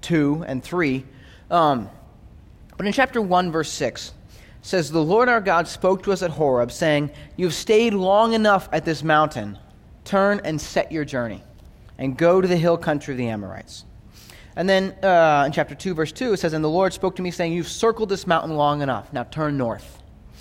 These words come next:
So there's this idea, hey, we've been wandering for forty years. And now the Lord's saying, "Hey, you know what? You, you've done enough wandering. It is time to head to the promised land,"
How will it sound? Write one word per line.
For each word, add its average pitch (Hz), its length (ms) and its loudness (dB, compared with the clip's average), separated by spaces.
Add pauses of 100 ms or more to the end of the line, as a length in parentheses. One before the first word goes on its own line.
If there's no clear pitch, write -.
(340)
So - 120 -4
there's 254 120 0
this 269 140 0
idea, 240 320 2
hey, 226 160 4
we've 254 120 -2
been 240 160 0
wandering 190 460 2
for 139 100 -12
forty 156 320 -4
years. 123 400 -6 (440)
And 147 100 -2
now 170 160 2
the 175 60 0
Lord's 170 200 2
saying, 170 140 -4
"Hey, 180 100 0
you 175 120 -4
know 170 60 -4
what? 170 140 -2
You, 160 160 -6 (140)
you've 147 180 -12
done 139 180 0
enough 123 280 -4
wandering. 101 420 -10 (380)
It 156 80 -6
is 139 180 -4
time 123 680 -2 (520)
to - 80 -10
head 113 540 -2 (200)
to - 80 -12
the 113 60 -8
promised 104 420 -8
land," 87 180 -16